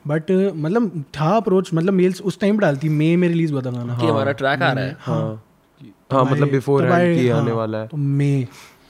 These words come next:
Speaker 1: and this is सितंबर,
Speaker 2: हम्म।
Speaker 1: अक्टूबर। तो I don't know कि इतना लेट हुआ वो क्यूरेटर उसी मेल से हुआ, how did it happen? I have no clue।
Speaker 3: हाँ।
Speaker 1: But, हाँ, but still, <coughs> वही वाली बात कि they have their eyes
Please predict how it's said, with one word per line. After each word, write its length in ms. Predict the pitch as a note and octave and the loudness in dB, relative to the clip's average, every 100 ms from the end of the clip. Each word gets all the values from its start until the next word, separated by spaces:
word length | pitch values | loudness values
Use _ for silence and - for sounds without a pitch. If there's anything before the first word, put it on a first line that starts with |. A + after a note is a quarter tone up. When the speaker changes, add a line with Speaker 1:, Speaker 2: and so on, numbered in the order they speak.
| _ - | _ -12
Speaker 1:
and 340 | C3+ C3 C3 C3 | -6 -4 -2 -4
this 160 | B2 | -2
is 120 | C#3 | 0
सितंबर, 680 | E3 D3 - - C3 C3 B2 A#2 _ _ _ | -2 -4 -2 0 0 0 -4 -8 _ _ _
Speaker 2:
हम्म। 160 | C3 B2+ | -4 -2
Speaker 1:
अक्टूबर। 220 | B2 B2+ - _ _ _ _ _ _ _ _ _ _ _ | -2 -6 -10 _ _ _ _ _ _ _ _ _ _ _
तो 80 | C#3+ | -6
I 60 | C#3+ | 0
don't 240 | E3 E3+ | 4 4
know 160 | F3 F#3 | 4 2
कि 60 | |
इतना 180 | F#3 F3+ | 0 2
लेट 260 | E3 E3 E3 | 4 4 4
हुआ 100 | E3 | 2
वो 80 | |
क्यूरेटर 340 | E3 D#3 D3 D#3 | 2 2 0 0
उसी 240 | E3 E3+ | -2 2
मेल 220 | D#3 D#3 | 2 2
से 120 | D3 D3+ | 2 2
हुआ, 240 | D#3 C#3 | 2 2
how 160 | D3 D3+ | 0 0
did 120 | D3 | -2
it 80 | C#3+ | -4
happen? 280 | C#3 D3+ D3+ - - | -6 -6 -8 -14 -10
I 60 | C#3+ | -4
have 120 | C#3+ | 0
no 80 | C3+ | 0
clue। 180 | C3+ E3+ - - | -2 -4 -6 -6
Speaker 3:
हाँ। 260 | B2+ A#2+ A2 | -4 -2 -4
Speaker 1:
But, 140 | F3 - - | -8 -8 -16
हाँ, 320 | D#3 F#3 A3 | -4 -2 0
but 220 | A3 G3 - | 0 -2 -4
still, 520 | - A3+ A#3 F3+ A3+ | 0 0 0 0 2
<coughs> 120 | F#3 | 4
वही 160 | F3+ F#3+ | 4 4
वाली 180 | F#3+ | 2
बात 240 | F#3+ D#3+ - | 2 2 0
कि 360 | G3 F#3 E3 D#3 - _ - | -2 -2 -2 -6 -14 _ -4
they 120 | D#3 | 0
have 160 | D#3 D#3 | 0 0
their 140 | F3 | 0
eyes 200 | D3+ D3+ | 0 0